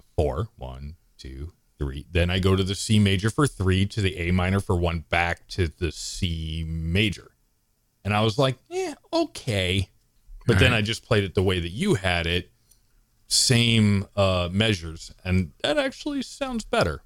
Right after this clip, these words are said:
Speaker 2: The thing about it is, basically, here's, here's the way I look at it. And people can look at this any way they want. There's n-, really no right or wrong way.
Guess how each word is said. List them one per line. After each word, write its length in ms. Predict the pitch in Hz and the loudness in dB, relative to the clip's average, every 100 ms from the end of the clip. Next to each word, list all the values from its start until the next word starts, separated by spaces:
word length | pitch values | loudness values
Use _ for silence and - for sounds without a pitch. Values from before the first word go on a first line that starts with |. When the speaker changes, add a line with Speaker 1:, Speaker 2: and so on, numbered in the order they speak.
| - _ - | -20 _ -2
Speaker 2:
The 100 | - | 0
thing 300 | - - 214 | 2 4 4
about 360 | 196 110 95 95 | 4 4 4 4
it 120 | 78 | 2
is, 500 | 71 101 87 85 - - _ _ _ | 0 0 0 -2 -6 -16 _ _ _
basically, 800 | 110 151 - 151 - 110 107 - - | 4 4 4 0 2 2 2 -2 -14
here's, 360 | - 165 135 - | 0 2 2 -2
here's 260 | - 160 151 | 2 4 4
the 80 | 120 | 4
way 120 | 98 | 4
I 100 | 85 | 4
look 240 | 82 71 - | 2 -4 -8
at 140 | - | -12
it. 80 | - - _ - - _ | -16 -20 _ -20 -20 _
And 240 | 92 87 | 0 2
people 240 | - 123 110 | 2 0 0
can 160 | 113 | 2
look 160 | 101 98 | 2 4
at 140 | 101 | 2
this 200 | - 92 | 2 2
any 160 | 101 104 | 4 4
way 200 | 98 98 | 6 4
they 100 | 90 | 4
want. 240 | 90 90 90 | 2 0 0
There's 220 | 85 85 | -2 0
n-, 80 | 85 | 0
really 220 | 101 98 | 2 2
no 140 | 87 | 2
right 280 | 82 85 90 | 2 2 2
or 140 | 87 - - | 0 -4 -6
wrong 280 | 92 85 80 | -2 -2 -2
way. 300 | 80 76 | -4 -6